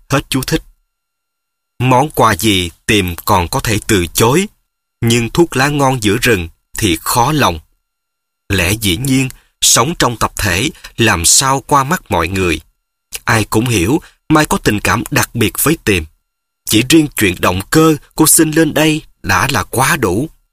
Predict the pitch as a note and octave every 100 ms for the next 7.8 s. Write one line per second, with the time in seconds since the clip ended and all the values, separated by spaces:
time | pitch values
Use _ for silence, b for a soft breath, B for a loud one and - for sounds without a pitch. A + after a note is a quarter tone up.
0 | _ - B B - A#2 F#2 - G#2+ E2+
1 | D#2+ - B B A2+ G2 D3+ D3+ - D3
2 | C#3 A2 F2 - B2+ D#3+ - - A2 -
3 | - G2+ F2 D#2 - _ _ _ B2+ B2
4 | - - B2+ C3+ F3+ - _ - E3 A#2+
5 | G2+ - - F#2 G2 G#2 E2+ A2+ - G#2+
6 | C#3+ G#3+ b _ C#3 C3+ D#3+ - - F#2+
7 | D2 A2 G#2+ G#2 C3 B2 A#2+